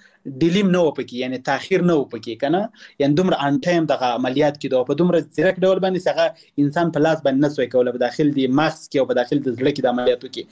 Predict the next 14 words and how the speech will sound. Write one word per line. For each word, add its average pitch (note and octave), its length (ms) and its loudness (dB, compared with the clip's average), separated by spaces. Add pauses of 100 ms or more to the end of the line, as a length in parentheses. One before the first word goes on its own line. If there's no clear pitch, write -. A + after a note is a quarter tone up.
(340)
نو F3 200 6 (160)
ډیری F#3+ 280 4
دا A3 80 2
اوس G#3+ 260 -2
تاسې G3 260 -2
وګورئ، G#3 300 0
دغه D3+ 120 0 (140)
ټیلی F3+ 220 -2
میډیسن D3 380 0
چې D3 120 -6
ورته C3 300 0
وایي، B2 140 2
له B2+ 100 0
لرې D#3+ 260 2